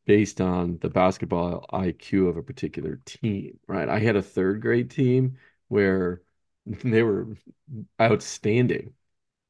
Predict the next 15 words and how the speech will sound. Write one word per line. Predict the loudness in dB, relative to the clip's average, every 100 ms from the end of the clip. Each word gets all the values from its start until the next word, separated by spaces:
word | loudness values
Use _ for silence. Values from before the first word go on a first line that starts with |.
| _
So | 0 2 2 2
I | 0
did | 2 4 4
have | 4 0 0 0
three | -6 -2 0
or | 0
four | -4 -8
plays | -6 -2 -2 -2
that | -6
we | -6
ran | -8 -10 -10 -14 -20 _ _ _ _ _ _ _ _
and | 0
they | 2 4
got | 4 2
'em. | -2